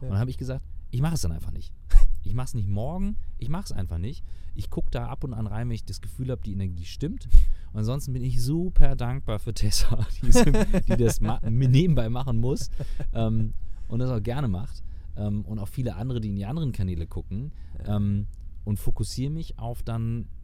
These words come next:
Speaker 2: die Sachen, die dann direkt zu mir gehen. Freunde, Gespräche, du meldest dich mit einer Idee,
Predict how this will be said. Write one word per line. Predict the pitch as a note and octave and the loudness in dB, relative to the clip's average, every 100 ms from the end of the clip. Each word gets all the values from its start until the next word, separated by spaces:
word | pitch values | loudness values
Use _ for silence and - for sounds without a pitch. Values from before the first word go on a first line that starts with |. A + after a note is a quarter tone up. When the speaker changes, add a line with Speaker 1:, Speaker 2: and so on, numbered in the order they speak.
| - - - | -14 -12 -10
Speaker 2:
die | A2+ | -8
Sachen, | G#2+ A#2 - C3 | -8 -8 -8 -8
die | A#2 | -6
dann | A2 G2+ | -6 -6
direkt | F#2+ F#2+ - | -6 -8 -6
zu | G2 | -4
mir | G2 G#2 | -4 -6
gehen. | D#2+ D2 - - | -8 -10 -10 -10
Freunde, | - - A#2 B2+ A#2+ A2+ | -12 -10 -6 -4 -4 -6
Gespräche, | F2 - - A#2+ A#2+ A2 G#2+ - - | -8 -8 -4 -2 -4 -6 -8 -10 -8
du | G#2 | -4
meldest | G#2 B2 B2 - | -2 -2 -4 -6
dich | A2 G#2+ | -6 -6
mit | G2 | -6
einer | G2 | -6
Idee, | G#2+ A#2 A#2 | -6 -6 -6